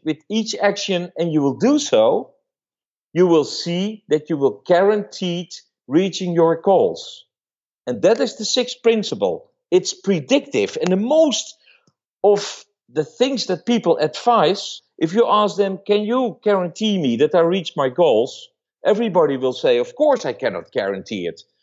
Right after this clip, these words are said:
I would say then, "Why should I do it?" Because it's, it's a gamble. And what you do with the Bitzing methodology, you can predict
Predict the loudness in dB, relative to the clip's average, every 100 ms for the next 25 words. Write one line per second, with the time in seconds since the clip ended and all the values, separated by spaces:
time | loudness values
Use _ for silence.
0 | _ _ -2 0 2 0 0 2 2 4
1 | 2 0 0 0 0 0 0 0 -2 -4
2 | -6 _ _ _ _ _ _ _ _ _
3 | _ -6 0 2 2 0 0 0 -2 -8
4 | -6 -4 0 2 2 0 -2 _ _ _
5 | _ _ _ 0 2 4 2 0 -2 0
6 | 2 0 0 0 0 0 0 2 0 0
7 | 2 0 -2 -6 -4 -2 2 2 0 -4
8 | -6 2 2 2 -4